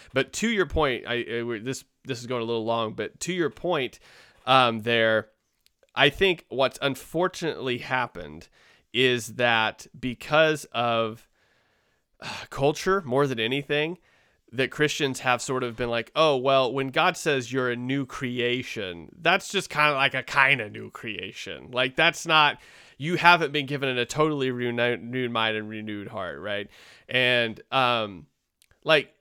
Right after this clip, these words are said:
just because, and I think this is where the, a lot of people have confusion, just because it doesn't all change right away, right? Oh, you're just magically better and you don't, you just magically don't feel these ways anymore. Does, isn't,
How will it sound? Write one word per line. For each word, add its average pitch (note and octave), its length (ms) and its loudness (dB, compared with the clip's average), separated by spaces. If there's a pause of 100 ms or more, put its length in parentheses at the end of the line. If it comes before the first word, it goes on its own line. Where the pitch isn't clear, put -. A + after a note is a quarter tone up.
(220)
just F3+ 300 2
because, F3+ 320 -2
and E3 140 4
I F3 60 4
think G#3+ 200 -4
this F#3 220 -2
is C3 100 -10
where B2 260 0
the, G#2+ 260 -6 (360)
a - 80 -6
lot C3 200 2
of C3 60 -6
people B2 260 -6
have A2 220 -4
confusion, A2 360 -12
just G3+ 180 0
because F3 460 -2 (160)
it B2+ 160 -10
doesn't D3 400 -2 (1200)
all F3 280 10
change C#3 480 -4
right A#2+ 200 2
away, F#2+ 500 -6 (100)
right? G#2+ 320 -4
Oh, E3 200 6
you're D3 180 0
just C#3+ 200 -4
magically B2+ 520 0
better G#2+ 320 -4
and G2+ 120 -10
you A#2 80 -4
don't, B2 260 -4
you B2 160 -8
just A#2 140 -10
magically A#2+ 480 -2
don't A#2 180 -4
feel A#2 160 -4
these G#2 220 -10
ways F#2 240 -10
anymore. F#2+ 300 -10 (340)
Does, E3 280 4
isn't, F3+ 400 -2